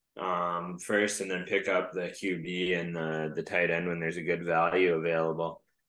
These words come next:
Um, I, which, saying I don't mind Mark Andrews here, but, um, I'm gonna wait and see what other tight ends can fall to me later. And I am looking down the board, and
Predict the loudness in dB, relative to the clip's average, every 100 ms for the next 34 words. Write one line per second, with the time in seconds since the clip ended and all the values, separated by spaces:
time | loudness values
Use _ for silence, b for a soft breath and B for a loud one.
0 | _ -4 0 2 2 2 0 0 -4 -8
1 | _ _ _ -2 0 -2 -12 _ -4 0
2 | 0 0 -6 0 4 6 6 6 6 6
3 | 6 4 4 4 2 2 2 2 0 4
4 | 4 4 2 -2 -6 _ -10 -6 -4 -2
5 | -4 -4 -6 -4 -4 0 2 4 2 -4
6 | -4 -2 -2 -4 -6 _ _ -2 0 2
7 | 2 2 0 0 0 -4 -10 -6 0 0
8 | 0 -2 2 4 6 6 4 2 -16 _
9 | _ _ _ -4 0 4 4 2 0 -2
10 | 0 2 2 2 2 2 2 0 0 -2
11 | -4 -4 0 0 0 0 0 2 2 2
12 | 2 0 -2 -10 _ _ _ _ -4 -2
13 | 0 -2 -4